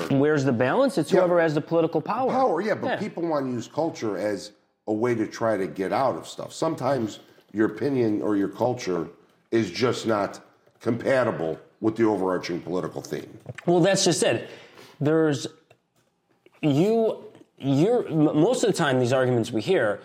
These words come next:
Speaker 1: is they're predicated on some sort of, like, cultural norm or normative behavior or some sort of, like, religious doctrine.
Speaker 2: Right.
Speaker 1: And that's used as justification for why the party believes or adopts the platform that
Speaker 2: Right.
Speaker 1: they do.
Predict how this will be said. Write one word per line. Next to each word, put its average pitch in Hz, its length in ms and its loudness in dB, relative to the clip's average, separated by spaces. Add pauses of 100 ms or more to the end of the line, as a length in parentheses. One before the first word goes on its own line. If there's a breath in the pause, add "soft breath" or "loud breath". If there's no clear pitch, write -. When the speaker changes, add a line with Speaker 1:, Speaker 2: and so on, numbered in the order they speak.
(360 loud breath)
Speaker 1:
is 139 180 0
they're 143 120 0
predicated 147 760 0
on 123 320 0
some 135 200 0
sort 127 160 2
of, 113 120 0
like, 113 420 -2
cultural 185 420 2
norm 127 480 2 (160)
or 127 120 0
normative 131 360 0
behavior 104 560 -2 (240 loud breath)
or 147 200 0
some 147 180 0
sort 139 160 0
of, 120 60 0
like, 123 200 0
religious 127 800 0
doctrine. 104 540 -6 (120)
Speaker 2:
Right. 98 200 0
Speaker 1:
And 139 100 2
that's 156 220 0
used 151 180 4
as 131 120 0
justification 127 800 -2
for 117 180 -2
why 117 420 0
the 113 120 -2
party 123 420 2
believes 110 480 2
or 104 100 0
adopts 104 300 -2
the 110 60 -6
platform 98 420 -2
that 98 80 2
Speaker 2:
Right. - 80 -4
Speaker 1:
they 107 80 0
do. 175 240 2